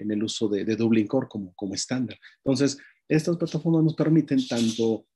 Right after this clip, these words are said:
la gestión de la información como el uso de las normas y estándares. Entonces, nos permiten precisamente la integración de varios de los contenidos que se promueven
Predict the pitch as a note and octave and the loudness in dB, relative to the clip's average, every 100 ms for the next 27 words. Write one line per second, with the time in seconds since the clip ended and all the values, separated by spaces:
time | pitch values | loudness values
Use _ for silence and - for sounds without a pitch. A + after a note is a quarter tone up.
0 | _ - A#2 - A2+ C3 D3+ D#3 D#3 D3+ | _ -4 -2 -2 0 4 4 4 2 0
1 | D3 D3+ D3+ B2+ A#2+ A#2 C#3 C3+ - D3 | 0 2 0 2 4 4 4 2 -2 -4
2 | - - - A#2 A2+ A2 A#2 B2+ - A2+ | -6 -20 -4 -2 0 2 2 2 2 -4
3 | - C#3 E3 B2 A2+ G#2+ C3 A#2+ A#2 A#2 | -4 -2 -2 -2 -6 -4 -2 -2 -2 -2
4 | G#2+ - A2+ B2+ D3 C3+ C3+ C3+ C#3 C3 | -2 -4 -2 0 0 -2 -6 -4 -2 0
5 | B2+ C3 B2 A2+ G#2 G#2 - B2 C#3 A#2+ | 0 2 2 0 -4 -6 -2 0 0 0
6 | A2 B2 B2+ A2+ G#2+ - A2 A#2 A2 A#2 | 0 0 0 0 -4 -6 -6 -4 -4 -4
7 | B2 - A2 B2 A#2 A#2 B2+ B2+ A2 | -4 -6 -6 -6 -2 0 0 0 -2